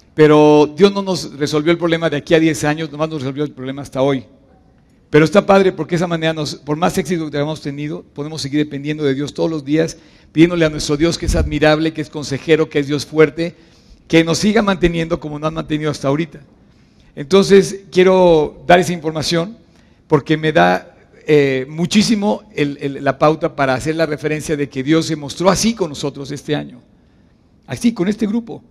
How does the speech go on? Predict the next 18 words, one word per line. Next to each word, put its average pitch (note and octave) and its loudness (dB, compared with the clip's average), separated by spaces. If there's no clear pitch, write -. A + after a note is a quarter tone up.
Se D#3 -8
mostró, D#3 0
se D3 -8
mostró D3+ 0
admirable, E3 0
se D#3+ -10
mostró, C#3 -6
se - -10
mostró C#3+ 0
Dios E3 4
fuerte F3+ 4
y D#3+ 4
en D#3 -2
medio F#3 2
de D#3 2
muchas, E3+ -2
eh, A#2+ 0
eh, B2 -2